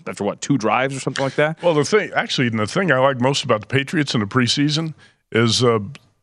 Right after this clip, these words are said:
Speaker 2: uh, the third string quarterback, Bailey Zappi
Speaker 1: Yeah.
Speaker 2: from Western Kentucky.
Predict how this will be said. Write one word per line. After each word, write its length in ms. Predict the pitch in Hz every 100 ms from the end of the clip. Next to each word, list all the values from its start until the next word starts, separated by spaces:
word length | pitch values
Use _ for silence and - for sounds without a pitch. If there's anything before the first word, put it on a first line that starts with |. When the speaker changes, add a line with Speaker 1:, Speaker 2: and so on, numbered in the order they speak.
| _ _ _
Speaker 2:
uh, 100 | 113
the 100 | 110
third 280 | - 165 135
string 240 | - 160 127
quarterback, 540 | 160 156 123 110 -
Bailey 280 | 131 135 131
Zappi 360 | 120 156 175 131
Speaker 1:
Yeah. 80 | 120
Speaker 2:
from 80 | 123
Western 280 | 135 -
Kentucky. 480 | 123 127 180 208 -